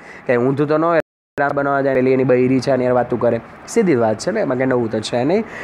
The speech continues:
એમ બી આપણા ઇન્ડિયન કલ્ચર પ્રમાણે આવું જ છે, ઓકે? નેક્સ્ટ સ્લાઇડ ઉપર આપણે જઈએ બેટા હવે. ઓકે, ફાઇન,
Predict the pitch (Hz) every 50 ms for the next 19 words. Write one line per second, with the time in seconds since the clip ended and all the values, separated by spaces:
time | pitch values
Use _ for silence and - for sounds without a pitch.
0 | - - - 165 160 160 156 151 147 147 147 151 160 180 190 185 165 143 165 165
1 | 165 156 165 143 127 123 117 117 117 127 151 - - 160 156 151 127 120 107 104
2 | 104 - - - 110 113 123 147 - 226 214 143 107 - - - - - - -
3 | - - - - - - - - 139 135 139 156 160 156 - - - 139 131 123
4 | 117 117 113 110 113 117 113 107 113 110 107 113 117 117 123 120 120 139 139 143
5 | 147 165 202 233 233 - - - - - - - - - - - - - - -
6 | - - - - - - - 113 - - 110 98 - - 120 117 131 151 175 208
7 | 226